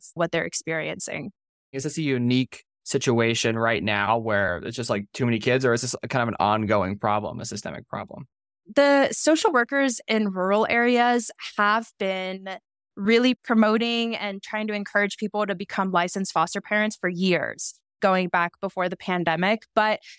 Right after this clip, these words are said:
Speaker 1: the social worker that I spoke with did mention that this is the worst. Early twenty twenty-three was the worst that she'd seen the situation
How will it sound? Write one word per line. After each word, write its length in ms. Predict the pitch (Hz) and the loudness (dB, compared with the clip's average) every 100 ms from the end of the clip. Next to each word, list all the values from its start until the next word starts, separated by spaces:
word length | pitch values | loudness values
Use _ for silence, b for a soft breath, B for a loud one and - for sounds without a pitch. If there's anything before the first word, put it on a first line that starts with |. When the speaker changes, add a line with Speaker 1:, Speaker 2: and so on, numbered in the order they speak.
| B - | B -2
Speaker 1:
the 200 | 208 226 | 0 2
social 340 | 262 262 254 | 2 0 0
worker 560 | 226 220 220 220 220 196 208 | -2 -2 -4 -2 -4 -2 0
that 240 | 190 180 | 0 0
I 80 | 196 | -4
spoke 360 | - 196 196 196 | -4 -4 -4 0
with 220 | 185 180 - | 0 -2 -2
did 200 | 214 202 | 0 0
mention 400 | 190 196 196 185 | -2 -2 -4 -2
that 180 | 175 - | -2 0
this 180 | 220 240 | 0 -2
is 140 | 214 | -4
the 80 | 208 | -6
worst. 560 | 185 180 180 - - - _ - | -4 -2 -2 -6 -8 -12 _ 0
Early 280 | 247 262 262 | 2 4 2
twenty 420 | - 226 214 208 | 0 -2 -2 -6
twenty-three 480 | - 202 185 190 180 | -2 -2 -2 -2 0
was 180 | 185 175 | 0 -2
the 120 | 175 | -4
worst 300 | 185 170 175 | -2 -2 0
that 140 | 175 - | -4 -4
she'd 260 | 190 175 | -8 -8
seen 500 | - - 185 180 180 | -4 -2 0 2 2
the 100 | 175 | 0
situation 760 | - 180 - 170 170 175 175 | -2 -4 0 0 0 0 0